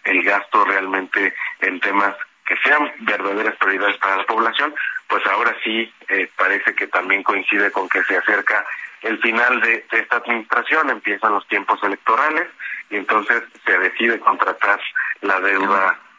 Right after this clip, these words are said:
pública, eh, que, pues, la verdad es que, como decía, sí hay un incremento importante, eh, más de treinta por ciento adicional de lo que se tenía, eh, contratado para este año o estipulado,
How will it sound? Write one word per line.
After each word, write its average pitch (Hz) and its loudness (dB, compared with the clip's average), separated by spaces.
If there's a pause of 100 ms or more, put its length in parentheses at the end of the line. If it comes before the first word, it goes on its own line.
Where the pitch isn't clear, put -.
(140)
pública, 147 0 (220)
eh, - -4 (100)
que, 92 0
pues, 95 0
la 101 2
verdad 107 2
es 113 -2
que, - 0
como 92 -2
decía, 113 0 (180)
sí 123 2
hay 123 2
un 123 0
incremento 110 0
importante, 127 0 (380)
eh, 98 2
más 104 0
de 120 0
treinta 117 -2
por 95 -2
ciento 110 -2
adicional 98 0 (100)
de 98 0
lo 90 0
que 87 0
se 95 0
tenía, 95 0 (360)
eh, 95 0
contratado 95 0
para 90 2
este 107 0
año 135 2
o 104 -2
estipulado, 92 -2